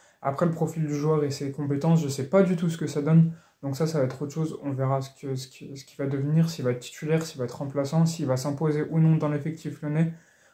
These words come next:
En tout cas, voilà pour cette petite info. Ensuite, dans le sens des arrivées, Joao Gomez,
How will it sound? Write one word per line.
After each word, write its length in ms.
En 80
tout 140
cas, 120
voilà 240
pour 180
cette 200
petite 320
info. 460
Ensuite, 340
dans 120
le 60
sens 220
des 180
arrivées, 480
Joao 280
Gomez, 360